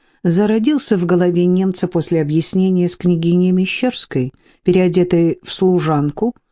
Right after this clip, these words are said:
в их столовой. Тогда она первой поцеловала его. Пусть этот поцелуй был скорее дружеским, чем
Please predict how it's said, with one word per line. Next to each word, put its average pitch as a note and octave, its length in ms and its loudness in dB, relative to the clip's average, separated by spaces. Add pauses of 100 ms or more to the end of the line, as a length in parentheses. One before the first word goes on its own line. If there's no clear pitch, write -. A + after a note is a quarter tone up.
в E3+ 140 2
их F3 120 0
столовой. A2+ 640 -6 (920)
Тогда G3 440 0
она E3+ 480 0 (1200)
первой D3+ 580 0 (140)
поцеловала C#3+ 720 -2
его. A2 420 -6 (1080)
Пусть - 380 -4
этот - 320 -2
поцелуй G#3+ 460 0
был F#3+ 180 2
скорее F#3 400 2
дружеским, D#3+ 840 0
чем D3+ 340 -2